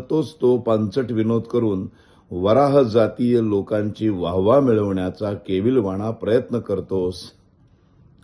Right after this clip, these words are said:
अरे, वराहाला कधी सांगावे लागते काय की तो सिंह नाही असे? अरे, जे सूर्यप्रकाशा एवढे सत्य आहे ते वारंवार सांगून कशाला करून घेतोस बाळा तुझे हसे?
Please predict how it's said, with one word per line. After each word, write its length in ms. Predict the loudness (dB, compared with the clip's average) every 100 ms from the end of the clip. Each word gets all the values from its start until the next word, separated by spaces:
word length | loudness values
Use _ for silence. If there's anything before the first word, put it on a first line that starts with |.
| -2
अरे, 220 | 4 4
वराहाला 800 | 4 2 2 2 4 4 4 2
कधी 360 | 0 0 0 -2
सांगावे 600 | -4 -4 -2 0 0 0
लागते 320 | -2 -4 -4
काय 400 | -2 -4 -4 -6 -12 _ -6
की 100 | -4
तो 260 | 2 2
सिंह 520 | 2 0 0 2 2 2
नाही 440 | 0 -2 0 0
असे? 460 | 0 -4 -10 -10 -16 _ _ _ _ _ -20 -10
अरे, 260 | 2 6 6
जे 320 | 6 6 6
सूर्यप्रकाशा 960 | 4 0 4 4 4 0 0 -2 0 4
एवढे 400 | 4 4 4 2
सत्य 420 | 0 -4 -2 -4
आहे 380 | -2 -2 -2 -2
ते 200 | -2 -2
वारंवार 800 | -2 -2 -2 -2 0 2 2 0
सांगून 680 | -2 -4 -4 -4 -4 -4 -8
कशाला 520 | -6 -4 -4 -2 -2
करून 400 | 0 -2 0 -2
घेतोस 400 | -2 -2 -4 -4
बाळा 420 | -4 -4 -4 -4 -6
तुझे 320 | -8 -4 -4 -4
हसे? 560 | -8 -6 -6 -4 -8